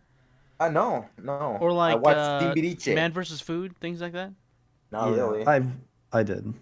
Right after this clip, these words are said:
Speaker 3: Well, I mean, like, as a kid, I watched more of, like, professional cooking, and then as I got older, I watched more of the competitions, like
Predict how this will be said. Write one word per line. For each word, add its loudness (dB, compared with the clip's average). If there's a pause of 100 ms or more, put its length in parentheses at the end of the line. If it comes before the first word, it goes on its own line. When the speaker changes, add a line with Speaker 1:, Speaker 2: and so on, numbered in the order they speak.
(720)
Speaker 3:
Well, 8
I 8
mean, 6
like, 2
as 6
a 2
kid, 0
I 2
watched -2
more 0
of, -4
like, -4
professional -2
cooking, 0
and -2
then 2
as 0
I 4
got 0
older, 2
I 0
watched 0
more 0
of -6
the -2
competitions, -4
like -8